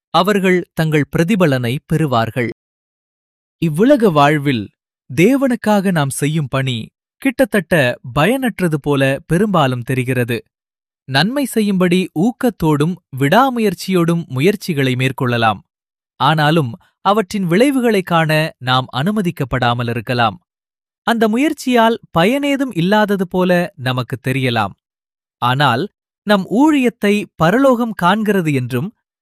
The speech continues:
அதற்கேற்ற பிரதிபலன் கிடைப்பதில் சந்தேகமே இல்லை என்றும்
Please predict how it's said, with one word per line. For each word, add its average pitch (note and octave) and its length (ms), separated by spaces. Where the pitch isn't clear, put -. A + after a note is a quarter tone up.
அதற்கேற்ற A#3+ 640
பிரதிபலன் A3+ 720
கிடைப்பதில் F#3+ 540
சந்தேகமே A3 760
இல்லை F#3 320
என்றும் C#3+ 380